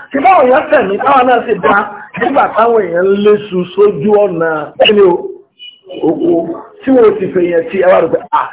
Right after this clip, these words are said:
lápẹ̀tà ní báwọn sọ fún ẹ̀ náà. Àwọn àti ìṣọ́ bá ní sáà lè rú ìfọ̀kànbalẹ̀ yẹn, táwọn èèyàn lórú ẹ̀ láyé ìjà ọ̀gá, kódà àwọn èèyàn ló ń pé báyìí jù bẹ́ẹ̀ lọ. Àbí? Ìyẹn ló pàṣẹ máa ń sọ̀tà àwọn àsìkò tó lóore,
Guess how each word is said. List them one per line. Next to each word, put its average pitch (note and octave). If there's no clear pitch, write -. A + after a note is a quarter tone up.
lápẹ̀tà A#3
ní A#3+
báwọn G#3+
sọ G#3+
fún G3+
ẹ̀ E3
náà. F3
Àwọn C#4
àti C4
ìṣọ́ -
bá D4+
ní D4
sáà C4+
lè A#3+
rú C4
ìfọ̀kànbalẹ̀ A#3+
yẹn, A#3
táwọn D4
èèyàn B3+
lórú C4
ẹ̀ C#4
láyé A3
ìjà G#3+
ọ̀gá, F3+
kódà E5
àwọn B3
èèyàn A#3+
ló B3
ń A#3+
pé B3
báyìí B3
jù F#3+
bẹ́ẹ̀ A3+
lọ. F#3+
Àbí? -
Ìyẹn D#4
ló F#4+
pàṣẹ C#4
máa D#4+
ń D#4+
sọ̀tà E4
àwọn G#3+
àsìkò -
tó A#3+
lóore, B3+